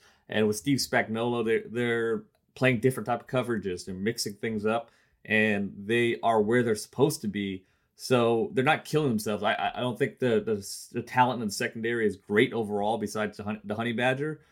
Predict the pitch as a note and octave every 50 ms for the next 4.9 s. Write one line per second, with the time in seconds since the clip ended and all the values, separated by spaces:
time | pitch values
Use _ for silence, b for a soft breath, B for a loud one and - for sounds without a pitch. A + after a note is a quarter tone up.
0 | b b b b b - G#2+ G#2+ A#2 A2+ A2 - A2+ A2+ - - A2 A2 - C#3
1 | B2+ - - B2 A#2+ A2+ G#2 G2+ - F#2+ G2+ A#2 B2+ C3 B2+ - - - A#2 G#2+
2 | - G2+ F2+ G#2 A2+ A#2 A#2 - A#2+ A#2+ A#2 A#2 A2 b b b b b b -
3 | G#2+ A2 G#2 G#2+ G#2+ G#2 - - B2 B2 A#2+ - A#2 A2 G#2+ - A#2+ G#2+ - -
4 | F#2+ E2 G2 G2 G2+ F#2+ F2+ F2 E2+ F#2+ G2 G2 G#2+ A2 G#2+ G#2 -